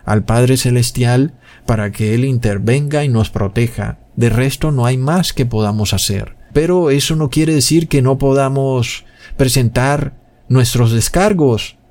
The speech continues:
No estamos de acuerdo con que de repente un gobernante declare la guerra a un grupo de personas que es pacífica y que, al contrario, está orando por los gobernantes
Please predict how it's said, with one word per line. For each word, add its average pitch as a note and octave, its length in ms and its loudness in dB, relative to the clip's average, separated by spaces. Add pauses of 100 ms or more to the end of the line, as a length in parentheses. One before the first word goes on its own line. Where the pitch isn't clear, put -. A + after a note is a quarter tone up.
(180)
No A2+ 140 2
estamos A#2+ 400 0
de C3+ 80 2
acuerdo C#3 460 2
con A#2+ 200 2
que G#2 420 -2 (260)
de B2 100 2
repente B2 460 0
un C3+ 80 0
gobernante A2+ 920 0 (220)
declare A#2 720 2
la A2 180 0
guerra A#2 640 -2
a G#2 240 -6
un A2+ 180 2
grupo B2 380 2
de A2+ 80 2
personas A2+ 720 -4 (160)
que A2 360 -2
es A#2 240 -2
pacífica C3+ 920 -2 (400)
y C3 120 2
que, A2 400 0
al A2 220 0
contrario, B2 720 0
está A#2 380 0
orando C3+ 580 0
por C3 140 2
los A2 180 2
gobernantes A2+ 920 0